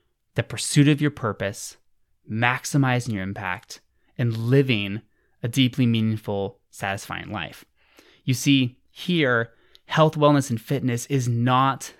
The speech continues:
the end goal. It is not the ultimate point, but it serves as a bridge or foundation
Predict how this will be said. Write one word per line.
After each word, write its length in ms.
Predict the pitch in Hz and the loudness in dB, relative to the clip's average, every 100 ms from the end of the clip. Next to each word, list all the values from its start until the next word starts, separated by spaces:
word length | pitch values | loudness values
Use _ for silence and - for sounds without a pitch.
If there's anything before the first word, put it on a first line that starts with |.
| _ | _
the 280 | - 135 - | 0 0 0
end 400 | 127 120 110 104 | 0 0 0 -4
goal. 480 | 113 107 95 69 - - _ _ _ _ _ _ _ _ _ _ _ - | -4 -2 -2 -6 -14 -20 _ _ _ _ _ _ _ _ _ _ _ 0
It 100 | 135 | 2
is 100 | 131 | 6
not 320 | 139 135 147 | 6 6 4
the 160 | 139 - - | -2 -2 0
ultimate 600 | 135 139 - 127 - - | 2 2 2 0 0 -10
point, 560 | - 117 92 - - - _ _ _ _ _ _ _ | -8 -6 -6 -10 -18 -20 _ _ _ _ _ _ _
but 160 | - 139 143 | 2 4 4
it 180 | 139 | 2
serves 920 | - - - 151 165 139 110 127 - - | -2 -6 0 4 4 4 0 -4 -12 -4
as 180 | 131 123 | -2 0
a 100 | 113 | -2
bridge 640 | 104 117 123 127 151 156 - | -4 -6 2 4 4 0 -6
or 120 | 120 | -6
foundation 1160 | 113 - 113 104 101 151 180 180 - 78 60 | -4 -2 0 -2 -2 0 2 0 -4 -8 -10